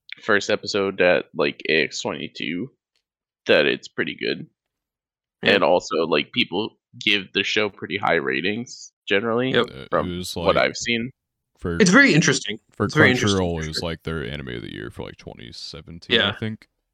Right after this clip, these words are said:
Speaker 3: But it, it's, like, the first season isn't that long. I think it's, like, the standard season, but then it has three movies afterward.
Speaker 2: Yes.
Speaker 3: Which I didn't
Speaker 2: Yes.
Speaker 3: know.
Speaker 2: I haven't seen it, you know.
Speaker 3: I thought it had, like, one or two, maybe.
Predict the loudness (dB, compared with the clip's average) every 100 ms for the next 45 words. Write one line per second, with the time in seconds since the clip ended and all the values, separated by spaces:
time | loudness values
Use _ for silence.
0 | _ _ _ _ _ -6 -4 -4 _ _
1 | -20 _ _ _ -6 -4 -2 -2 -4 _
2 | -8 -4 0 0 2 0 0 -4 -6 -6
3 | -6 -6 -6 -6 -6 -6 -8 -8 -12 -12
4 | -10 -10 -10 -6 -6 -2 -4 -4 -2 0
5 | 0 -4 -4 -4 -2 -6 -6 -8 -8 -10
6 | -8 -6 -6 -8 -2 0 2 0 -6 -6
7 | -2 -2 -2 2 2 4 4 4 2 -6
8 | -4 0 0 2 0 -2 -4 -4 -4 -4
9 | -2 -2 -2 -4 -4 -4